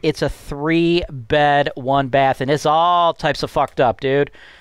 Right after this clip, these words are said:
It's all fucked up, guys. One owner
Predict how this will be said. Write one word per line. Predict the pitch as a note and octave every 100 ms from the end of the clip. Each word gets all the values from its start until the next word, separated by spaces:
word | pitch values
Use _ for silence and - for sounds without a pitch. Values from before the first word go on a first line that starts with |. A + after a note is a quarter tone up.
| -
It's | B2 F3+
all | F#3+ G3 F#3 F3
fucked | F3+ D#3 E3
up, | B2+
guys. | D3+ D3 B2+
One | C#3 F#3 A#3 A3
owner | A3+ A3+ D#3+